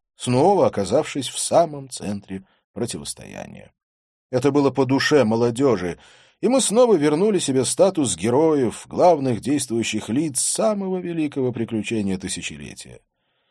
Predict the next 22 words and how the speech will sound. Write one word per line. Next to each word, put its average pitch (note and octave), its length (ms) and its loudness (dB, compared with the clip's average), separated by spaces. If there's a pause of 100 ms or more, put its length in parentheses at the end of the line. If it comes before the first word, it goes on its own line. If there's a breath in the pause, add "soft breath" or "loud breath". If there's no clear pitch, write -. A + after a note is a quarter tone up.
(140)
Они C3 200 2
выстраивались C#3 760 4
в A#2+ 80 0
очередь, C3+ 380 2
чтобы B2 280 0
получить B2 440 0
автограф B2+ 640 2
у B2 60 0
знаменитых B2 600 -2
тонатонавтов A#2 760 0
Фредди A2+ 480 0
Мейера B2 640 2 (280 loud breath)
и A2+ 100 0
Стефании A#2+ 800 2
Чичелли. E2+ 880 -6 (380)
Возник A3 400 0
культ A3+ 380 0
почитания F3 800 2
Феликса D3+ 560 -2
Кербоза, G#2 840 0 (200 soft breath)
пионера G#2 500 2
тонатонавтики. G#2 1040 -2